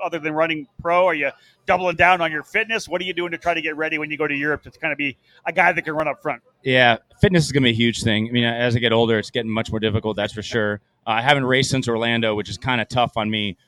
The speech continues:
Speaker 2: Um, I've never been a big practicer. It's just the way my work-life balance has been. I just haven't had the time. When I can get away to go race, that's what I do.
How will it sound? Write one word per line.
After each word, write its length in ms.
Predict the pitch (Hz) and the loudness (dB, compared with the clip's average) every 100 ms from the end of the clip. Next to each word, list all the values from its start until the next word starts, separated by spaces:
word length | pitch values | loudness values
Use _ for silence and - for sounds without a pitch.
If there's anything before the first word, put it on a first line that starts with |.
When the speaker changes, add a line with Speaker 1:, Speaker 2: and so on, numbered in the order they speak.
| _ _ - | _ _ -6
Speaker 2:
Um, 440 | 120 117 107 101 104 _ _ - | -2 0 0 -4 -12 _ _ -8
I've 100 | 131 | -4
never 300 | 139 175 247 | -2 -2 -4
been 200 | 165 165 | -4 -2
a 60 | 147 | -2
big 160 | 135 | -4
practicer. 640 | - 131 107 - 143 151 151 | -4 -6 -6 -8 -12 -8 -8
It's 100 | - | -8
just 200 | 127 - | -10 -8
the 60 | |
way 260 | 117 123 123 113 - | -4 -2 -2 -6 -10
my 120 | 117 | -10
work-life 500 | 110 131 127 127 127 - | -6 -6 -6 -4 -2 -2
balance 260 | 127 131 | -2 -4
has 100 | 117 | -6
been. 120 | 113 120 | -6 -6
I 80 | |
just 120 | 113 - | -6 -6
haven't 260 | 117 120 | -6 -4
had 140 | 120 117 | -4 -2
the 60 | |
time. 360 | 113 113 127 147 | -2 2 2 4
When 80 | 123 | 2
I 40 | |
can 80 | 120 | 2
get 120 | 131 | 4
away 160 | 131 131 | 4 4
to 80 | |
go 100 | 123 | 4
race, 360 | 120 113 123 139 | 4 4 0 -2
that's 180 | 120 110 | -6 -4
what 80 | 117 | 0
I 80 | 113 | 0
do. 300 | 113 135 | 2 2